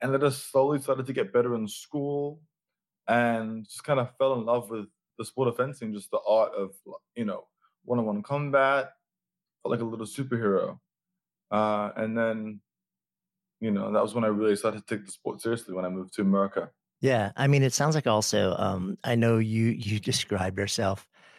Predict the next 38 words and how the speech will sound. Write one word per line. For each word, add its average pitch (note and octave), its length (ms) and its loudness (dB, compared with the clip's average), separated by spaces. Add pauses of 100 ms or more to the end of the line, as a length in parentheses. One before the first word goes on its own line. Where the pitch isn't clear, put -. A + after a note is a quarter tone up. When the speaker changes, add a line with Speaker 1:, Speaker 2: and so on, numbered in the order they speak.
(200)
Speaker 2:
as, G#2 340 4
uh, F#2+ 400 2
very, A#2+ 640 0
uh, - 200 0
I'm, B2+ 220 -2
I'm B2 140 2
like, A2+ 160 2
I A2+ 60 2
remember A#2 300 2
reading G#2+ 240 2
this G2 120 -2
quote, F2 200 -2
"Very A#2 260 2
A A#2 160 2
D A2+ 180 2
H A2 140 -4
D, A2 120 -2
super C#3 340 0
crazy, A2+ 360 2
couldn't A#2 380 0
sit - 220 -2
still. G2+ 360 0
You G#2 180 -4
couldn't G#2+ 300 -6
tell G#2 160 -2
me F#2+ 140 -2
anything. F#2+ 500 -4
I G#2 80 -6
was F#2+ 140 -4
this G2 140 -6 (340)
hothead A2+ 680 0
kid F#2 380 -2
from F#2+ 240 -6
London." F#2 480 -6 (440)
When C3 540 6
you C3 400 4
end B2+ 240 4
up G#2+ 200 4